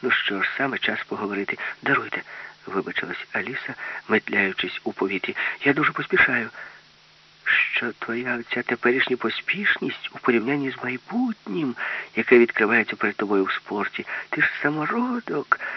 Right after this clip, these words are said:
Якщо нам пощастить тебе зламати». Навіть у такому незручному стані Аліса здивувалась. «Навіщо мене ламати?»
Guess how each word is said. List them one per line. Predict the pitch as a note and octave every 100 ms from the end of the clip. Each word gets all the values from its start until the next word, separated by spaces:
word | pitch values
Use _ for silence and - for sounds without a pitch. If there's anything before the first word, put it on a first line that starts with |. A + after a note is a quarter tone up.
| - -
Якщо | B2 - B2+
нам | B2+
пощастить | A#2 B2 - A2 - - C#3+
тебе | - A#2 A#2+
зламати». | A2+ A#2+ E3+ A#3+ - - - - - - -
Навіть | G2+ G#2+ - - - -
у |
такому | - - A2+
незручному | G#2+ G2+ G#2 B2 - G#2+
стані | - C#3 C#3
Аліса | G#2+ G2+ A#2+ - A#2
здивувалась. | F#2+ A2+ A#2+ A2 G2+ - - - - -
«Навіщо | B2 A#2 - -
мене | A#2+ C3
ламати?» | C#3+ C3 -